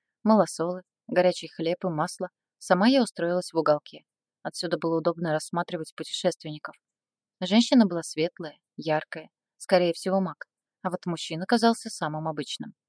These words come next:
Только от чего-то я не верила своим глазам, больше полагаясь на внутреннее чутьё. Травы я тебе соберу, как раз с неделю как просушили, а дальше ты сама. Во мне силы нет, так что нужные зелья приготовить не смогу.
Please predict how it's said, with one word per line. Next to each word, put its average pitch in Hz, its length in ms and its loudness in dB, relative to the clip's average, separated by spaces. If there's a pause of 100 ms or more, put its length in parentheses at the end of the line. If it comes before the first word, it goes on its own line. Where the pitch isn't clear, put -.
(420)
Только 170 300 0
от 156 100 -4
чего-то 175 340 -8
я 151 120 -6
не 160 100 -4
верила 175 300 0
своим 156 340 -6
глазам, 156 380 -2 (340)
больше 175 320 2
полагаясь 165 520 2
на 170 100 -4
внутреннее 156 480 -6
чутьё. 160 380 -10 (1040)
Травы 202 320 8
я 214 120 6
тебе 156 240 -6
соберу, 165 400 -4 (300)
как 254 180 2
раз 202 200 4
с - 60 -14
неделю 180 380 0
как - 220 -10
просушили, - 580 -8 (320)
а 185 80 2
дальше 180 340 4
ты 190 120 -12
сама. 160 340 -10 (380)
Во 190 160 6
мне 185 180 2
силы 185 300 -2
нет, 185 180 -4 (220)
так - 160 -4
что - 160 -4
нужные 160 360 -4
зелья 190 320 2
приготовить 151 600 -6
не 165 100 -8
смогу. 175 360 -6